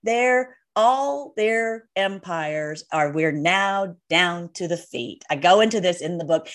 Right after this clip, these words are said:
They're, we're down to the feet. It's crumbling. It's crumbling. Here's a beautiful <laughs> representation of it. It says this stone would hit this, this, uh, this statue and the whole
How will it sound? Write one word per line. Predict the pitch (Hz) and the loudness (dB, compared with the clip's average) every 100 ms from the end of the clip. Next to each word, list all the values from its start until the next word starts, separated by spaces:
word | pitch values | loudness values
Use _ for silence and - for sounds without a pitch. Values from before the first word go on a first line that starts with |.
| - | -2
They're, | 208 190 | 0 2
we're | 185 180 | 0 2
down | 180 233 320 | 4 4 4
to | 269 | 0
the | 262 | -6
feet. | 208 202 - - | -4 -6 -10 0
It's | 240 240 | 0 0
crumbling. | - 294 339 226 147 - _ - | -2 0 2 0 -2 -10 _ -2
It's | 269 277 | 0 0
crumbling. | - - 277 254 208 | -4 2 2 4 0
Here's | 214 311 | 0 0
a | 247 | 0
beautiful | 214 226 - 262 - | -2 -4 0 -2 0
<laughs> | 294 | 0
representation | 269 254 240 254 208 208 220 226 214 | 2 4 4 4 -6 -6 -4 -4 -4
of | 185 | -6
it. | 185 - - | -8 -10 -2
It | 254 | 0
says | 302 311 302 | 6 4 4
this | 233 - | 0 0
stone | - - 240 302 226 170 151 - _ _ - - | -8 0 2 2 0 -2 -4 -8 _ _ -20 -8
would | 240 254 240 240 | 2 6 6 4
hit | - 427 392 - - - - - | -2 0 0 -2 -10 -14 -16 -2
this, | 202 202 202 - _ _ _ _ - | 2 2 0 -16 _ _ _ _ -2
this, | 226 240 240 | 0 2 4
uh, | 196 175 185 | 4 6 4
this | 214 208 - _ | 0 -2 -6 _
statue | - - 233 403 - 175 139 127 | -10 -2 0 0 -2 -4 -4 -4
and | 196 170 | -6 -6
the | |
whole | - 294 320 330 | -2 2 4 2